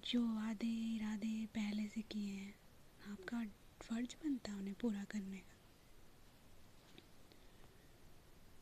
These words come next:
और जब कोई बंधन जुड़ता है, जिम्मेदारियाँ आती हैं, तो मैंने कहा ना कि इंसान खुद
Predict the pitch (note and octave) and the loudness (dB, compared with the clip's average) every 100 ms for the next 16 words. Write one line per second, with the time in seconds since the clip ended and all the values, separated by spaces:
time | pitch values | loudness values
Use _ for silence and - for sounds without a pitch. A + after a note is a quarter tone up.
0 | - - - - - A3 A#3+ A3+ - - | -16 -16 -16 -8 0 4 4 4 -4 -18
1 | - - - - - - G3+ F#3+ F3+ F#3+ | -18 -18 -16 -16 -8 0 2 2 -2 2
2 | G#3+ A3 A3 - B3 F#3+ G3+ G3 G3+ G#3+ | 4 4 2 2 0 2 2 2 2 4
3 | G#3+ A3 G#3+ B3+ C#4 B3+ B3 C4 B3+ A#3+ | 4 4 4 6 8 6 4 2 2 2
4 | B3+ A#3 B3+ - - - - - - - | 2 2 0 -4 -14 -18 -16 -16 -18 -18
5 | - - - - - - A#3+ A3+ - A#3 | -18 -18 -18 -18 -12 -2 0 0 -2 -2
6 | A3+ A#3+ C4 - A3+ | 0 0 0 0 -2